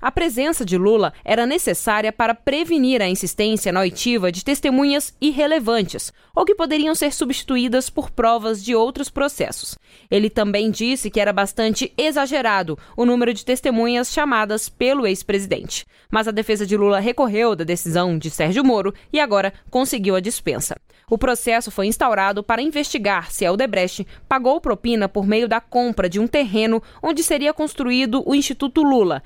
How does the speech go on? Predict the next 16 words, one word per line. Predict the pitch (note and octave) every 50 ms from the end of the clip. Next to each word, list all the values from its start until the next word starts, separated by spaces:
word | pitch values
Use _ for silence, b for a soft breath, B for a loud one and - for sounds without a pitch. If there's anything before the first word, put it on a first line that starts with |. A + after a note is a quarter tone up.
| B B B
e | - B3+
de | A3 C4+
um | D4
apartamento | C#4+ D4 D4 C#4+ C#4 - C#4 B3 B3 B3+ B3+ D4
vizinho | B3+ B3+ E4+ F4 C#4+ - A3+ B3 C4 C4 C#4 C#4 -
ao | - A#3 B3+ C#4+ D#4
do | B3+ C#4+ A#3+
ex-presidente, | G3 F3+ - - - A3 A3 A3 B3+ A3+ G#3+ G3 G#3+ G#3 - - B B B
em | B D4 C#4
São | C4+ - E4+ D#4+ D4
Bernardo | D4+ C#4+ B3 G#3+ G#3 G#3 G3+ G#3 A3+
do | A3 C#4
Campo, | - - A3 G3 G3 F#3+ - G3+ G3+ - -
em | F3+ E3 D#3+
São | - - F#3+ G3+
Paulo. | G3+ G#3+ D#3+ B2+ A#2 A#2+ B2 A#2+